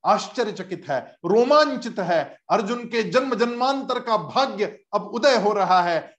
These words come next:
जैसे पहली वर्षा के पश्चात पहाड़ों के ऊपर छोटी छोटी हरियाली दिखने लगती है, वैसे पूरे अर्जुन के शरीर पर रोमांच उठ खड़े हो गए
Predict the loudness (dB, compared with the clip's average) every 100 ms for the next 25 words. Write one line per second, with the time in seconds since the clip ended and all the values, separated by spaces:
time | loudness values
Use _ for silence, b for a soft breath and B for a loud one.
0 | -4 -2 -2 -4 -6 -8 _ 2 2 2
1 | 0 0 -2 -2 -2 -2 -6 -8 -4 2
2 | 4 2 -8 _ 0 4 4 4 0 -4
3 | -6 -6 -4 -6 -8 _ -8 -6 -6 -4
4 | -6 -2 0 0 2 0 0 -4 -8 -14
5 | _ _ _ _ _ _ _ _ _ _
6 | _ _ _ _ _ -8 -6 -2 0 -2
7 | -4 -8 -4 -4 0 0 0 0 -2 -4
8 | 0 0 0 -2 -8 -8 -10 -6 -6 -6
9 | -6 -6 -6 -16 _ -6 0 2 4 4
10 | 2 -2 -2 -4 0 2 4 2 2 -2
11 | -4